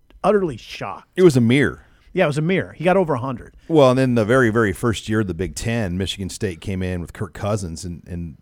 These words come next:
Speaker 2: it was an eleven A M game, and you know, they, they had, they, they weren't afraid. I mean, Tim Marlowe had the longest run of the season on Michigan State in that game on a reverse play. I mean, they, they just attacked him.
Speaker 1: Well,
Speaker 2: And
Speaker 1: that's what I'd wonder if Nebraska could do that against Illinois.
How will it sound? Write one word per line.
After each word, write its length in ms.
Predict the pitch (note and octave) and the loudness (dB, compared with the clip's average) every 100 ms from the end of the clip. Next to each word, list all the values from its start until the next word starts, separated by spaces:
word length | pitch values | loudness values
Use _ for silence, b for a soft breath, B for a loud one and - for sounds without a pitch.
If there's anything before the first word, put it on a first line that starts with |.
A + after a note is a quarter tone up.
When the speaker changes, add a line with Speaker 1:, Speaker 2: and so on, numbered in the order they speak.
| - | -12
Speaker 2:
it 60 | |
was 100 | G#2+ | -8
an 80 | G2+ | -4
eleven 300 | F#2 A#2 A2 | 2 2 2
A 180 | F#2+ F2 | 0 -2
M 140 | G2+ | -4
game, 420 | F#2 F#2 F2+ F2+ D#2 | -4 -4 -4 -6 -6
and 120 | D2 - b b b b | -10 -16 b b b b
you 60 | F#2+ | -2
know, 0 | |
they, 120 | G2 | -2
they 120 | G2+ | 0
had, 340 | G#2+ G#2 F2 F#2 - | 0 0 -4 -10 -12
they, 100 | G2 | -8
they 180 | G#2+ B2+ | -2 0
weren't 200 | B2 G#2 | 2 0
afraid. 340 | - F#2+ - | -2 -6 -4
I 40 | D#2+ | -6
mean, 160 | E2+ | -6
Tim 160 | - D3+ | 0 2
Marlowe 420 | G#2 C#3+ C#3+ F#2 | 6 6 6 4
had 140 | F#2+ | 0
the 80 | F#2+ | -2
longest 440 | F#2 G2+ A2 G2+ F#2+ | 2 2 2 -2 -2
run 240 | G#2 A#2+ | 0 0
of 100 | G#2 | -2
the 60 | - | -4
season 400 | - F3+ D3 F#2 | -2 0 0 -2
on 120 | F2 | -4
Michigan 280 | F2 F2+ F2+ | -6 -6 -8
State 180 | - F2 | -4 -4
in 80 | E2 | -6
that 140 | D2+ | -8
game 180 | F2+ F#2 | -6 -6
on 60 | |
a 20 | D#2+ | -4
reverse 420 | D#2 E2+ D3+ - | -4 -2 -2 -2
play. 220 | - - | -14 -12
I 20 | |
mean, 140 | E2+ F#2+ | -4 -2
they, 80 | |
they 240 | B2+ A#2 B2+ | -2 -4 -6
just 140 | D3+ | -6
attacked 480 | - - G2+ - - | -10 -12 -8 -8 -8
him. 200 | E2 - B B B | -12 -14 B B B
Speaker 1:
Well, 140 | D#3+ | -2
Speaker 2:
And 60 | D#3+ | 0
Speaker 1:
that's 200 | G#3 - | 0 0
what 160 | A3+ F#3+ | -2 0
I'd 140 | F#3 | 0
wonder 360 | D#3 E3+ D#3+ C#3 | 0 -2 -2 -4
if 140 | C3+ D3+ | -6 -10
Nebraska 400 | A#2+ D#3 D#3 C3 | -4 -4 -4 -10
could 180 | B2 | -12
do 160 | G#2+ C3+ | -8 -8
that 160 | B2 A2 | -6 -10
against 300 | A2 G2+ A2+ | -10 -12 -12
Illinois. 580 | G#2 G2 G2 - - | -14 -14 -14 -16 -20